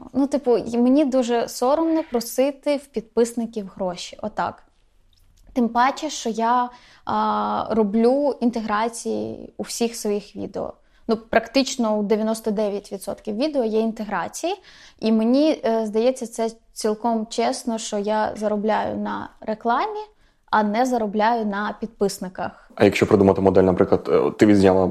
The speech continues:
Speaker 2: ви про Швейцарію поговоримо, ти відзняла вісім годин матеріалу. Ну, окей,
Speaker 1: Мгм.
Speaker 2: там технічні моменти, всякий дріб'язок. Частину можна вкласти, наприклад, на Patreon. Ці донати можна кидати на З С У, наприклад, або, знову ж таки, собі в касу.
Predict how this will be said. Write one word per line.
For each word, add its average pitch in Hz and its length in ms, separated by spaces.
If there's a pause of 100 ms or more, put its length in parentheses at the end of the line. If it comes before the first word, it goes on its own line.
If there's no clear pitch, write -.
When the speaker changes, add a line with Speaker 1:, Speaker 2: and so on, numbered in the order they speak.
Speaker 2:
ви 104 100
про 92 140
Швейцарію 95 360
поговоримо, 92 360
ти 151 60
відзняла 120 360
вісім 113 220
годин 104 160
матеріалу. 101 420
Ну, 196 80
окей, - 200
Speaker 1:
Мгм. 104 80
Speaker 2:
там 92 120
технічні 107 360
моменти, 156 580 (260)
всякий - 300
дріб'язок. 110 440 (280)
Частину 156 360
можна 135 220
вкласти, 120 260
наприклад, 107 320
на 104 60
Patreon. 98 460 (360)
Ці - 300
донати 123 300
можна 107 200
кидати 113 220
на 104 80
З 104 40
С - 220
У, 90 60
наприклад, 92 440
або, 95 380
знову 95 160
ж - 60
таки, - 180
собі 95 220
в 90 80
касу. - 340